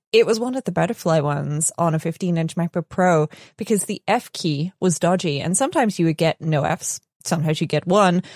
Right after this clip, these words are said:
and frequently you get two or three, which was incredibly problematic when the problem started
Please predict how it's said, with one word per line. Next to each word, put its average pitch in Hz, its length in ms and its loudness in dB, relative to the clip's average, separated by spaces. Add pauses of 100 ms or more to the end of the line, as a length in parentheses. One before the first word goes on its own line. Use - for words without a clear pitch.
(200)
and 214 160 0
frequently 247 480 0
you 202 100 2
get 185 280 -2
two 196 200 2
or 170 120 4
three, 151 400 0 (360)
which 196 220 0
was 214 140 4
incredibly 226 420 2
problematic 214 600 0
when 180 100 0
the 156 60 -2
problem 185 340 2
started 160 580 2